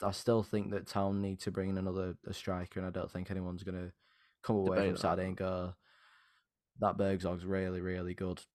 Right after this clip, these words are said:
Speaker 1: Don't need another striker now." That's not gonna be the
Speaker 2: No,
Speaker 1: case at
Speaker 2: yeah,
Speaker 1: all.
Speaker 2: of
Speaker 1: But
Speaker 2: course.
Speaker 1: I think to get the best out of Bergzorg,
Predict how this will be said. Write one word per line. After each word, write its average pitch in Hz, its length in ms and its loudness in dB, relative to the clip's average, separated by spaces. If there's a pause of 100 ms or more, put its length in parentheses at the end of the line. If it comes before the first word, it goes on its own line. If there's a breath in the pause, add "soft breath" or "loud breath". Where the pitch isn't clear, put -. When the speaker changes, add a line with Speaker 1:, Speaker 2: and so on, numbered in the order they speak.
(180)
Speaker 1:
Don't 92 180 2
need 90 160 -4
another 90 160 -4
striker 90 400 -2
now." 85 120 -4
That's 85 160 -6
not - 100 -2
gonna 87 140 -4
be 87 60 -4
the 92 80 -4
Speaker 2:
No, 87 60 -2
Speaker 1:
case 87 180 -4
at 78 60 -4
Speaker 2:
yeah, 95 60 2
Speaker 1:
all. 90 140 2
Speaker 2:
of 92 60 -6
Speaker 1:
But 87 80 -4
Speaker 2:
course. 101 300 -6
Speaker 1:
I 98 100 0
think 95 360 -2
to - 140 -6
get 95 240 0
the 98 80 -2
best 92 340 -2
out 90 140 0
of 90 80 -6
Bergzorg, 92 560 -2